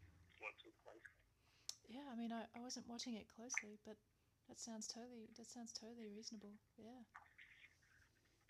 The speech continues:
Speaker 1: So I guess it was a, it wasn't a pure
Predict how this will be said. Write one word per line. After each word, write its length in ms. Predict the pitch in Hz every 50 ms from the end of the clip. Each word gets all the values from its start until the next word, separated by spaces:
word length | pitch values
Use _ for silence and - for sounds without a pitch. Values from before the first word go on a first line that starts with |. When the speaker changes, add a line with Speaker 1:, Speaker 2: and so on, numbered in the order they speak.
| - - - -
Speaker 1:
So 80 | - 160
I 360 | 156 156 151 151 156 151 151 147
guess 160 | 175 151 -
it 120 | - - 113
was 120 | 120 117 113
a, 120 | 110 104 101 98 - - - - - - 139
it 40 | 147 147
wasn't 240 | 160 143 127 123 110
a 80 | 107 - - - - - - -
pure 220 | - 131 123 117